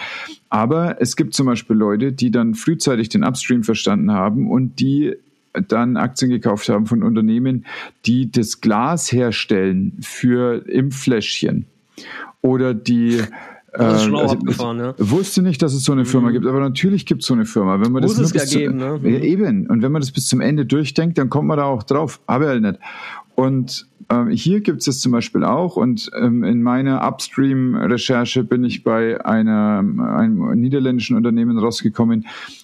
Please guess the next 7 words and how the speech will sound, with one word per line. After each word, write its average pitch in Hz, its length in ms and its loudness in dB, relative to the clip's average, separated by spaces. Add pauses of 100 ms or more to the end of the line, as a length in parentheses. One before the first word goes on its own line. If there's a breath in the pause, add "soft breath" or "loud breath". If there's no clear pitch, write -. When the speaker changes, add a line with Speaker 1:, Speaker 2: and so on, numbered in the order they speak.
Speaker 1:
was - 360 -2
die 110 360 2 (160)
Lithoplatten 135 960 0
herstellt 107 1000 0
für 135 520 -2
den 107 440 0
Druck 170 400 -2